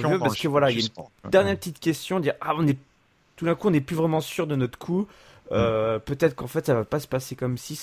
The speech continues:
Speaker 2: ou ça va pas se passer comme prévu. Du coup bah la seule façon de savoir c'est de le regarder. Bah ça
Speaker 1: Ouais.
Speaker 2: on l'a pas. Ça, on
Speaker 1: Non.
Speaker 2: l'a pas, euh,
Speaker 1: C'est
Speaker 2: parce
Speaker 1: un peu
Speaker 2: qu'en
Speaker 1: ce que
Speaker 2: fait,
Speaker 1: je, ouais.
Speaker 2: on se contente un peu de répéter les mêmes choses d'une semaine à l'autre.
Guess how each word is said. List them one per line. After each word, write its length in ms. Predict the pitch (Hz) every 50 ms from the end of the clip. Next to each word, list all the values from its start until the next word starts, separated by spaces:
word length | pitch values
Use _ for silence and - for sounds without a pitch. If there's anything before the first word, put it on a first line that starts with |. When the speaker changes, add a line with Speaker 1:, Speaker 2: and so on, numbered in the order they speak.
| -
Speaker 2:
ou 120 | 113 104 107
ça 120 | - 107
va 80 | 101 104
pas 160 | 107 - 180
se 80 | 175 -
passer 280 | - 147 143 - 151
comme 180 | 135 135 120 113
prévu. 500 | - - - 110 101 107 120 139 160 - - - - - - -
Du 80 | 113
coup 140 | 110 - 147
bah 140 | 127 117 107
la 120 | 98 107
seule 160 | - - 170 147
façon 260 | - 151 143 - 135
de 100 | 127 123
savoir 280 | - - 135 127 131
c'est 120 | 131 - -
de 60 | -
le 60 | 117
regarder. 460 | 117 113 107 110 95 92 101 113 135 - - _ _ _ _ -
Bah 80 | - 98
ça 160 | 95 - -
Speaker 1:
Ouais. 80 | 147 127
Speaker 2:
on 20 |
l'a 160 | 104 95 90
pas. 240 | - - - - - _ _ _ _
Ça, 160 | - - - 147
on 80 | 143
Speaker 1:
Non. 80 | 131 -
Speaker 2:
l'a 80 | -
pas, 420 | - - - 113 113 123 135 156 - - - - - - -
euh, 40 | 101
Speaker 1:
C'est 100 | 101 -
Speaker 2:
parce 0 |
Speaker 1:
un 100 | 95 92
peu 60 | -
Speaker 2:
qu'en 60 | 123
Speaker 1:
ce 100 | 117 -
que 100 | - -
Speaker 2:
fait, 100 | 160 170
Speaker 1:
je, 140 | 185 95 90
ouais. 80 | 85 80 - - - -
Speaker 2:
on 80 | 143 151
se 100 | - 87
contente 640 | - - - 170 165 - - 185 165 180 190 -
un 80 | 151 127
peu 240 | - - 143 165 170
de 320 | 143 120 123 131 143 156 - - - _ _ _
répéter 720 | 110 107 104 120 131 135 135 - 135 127 131 - - 135 139
les 100 | 139 127
mêmes 220 | 117 110 107 110
choses 340 | 110 - - 131 127 139 131
d'une 160 | 117 110 110
semaine 380 | 107 - - 123 117 117 113 110
à 80 | 104 98
l'autre. 400 | 101 107 123 143 151 - -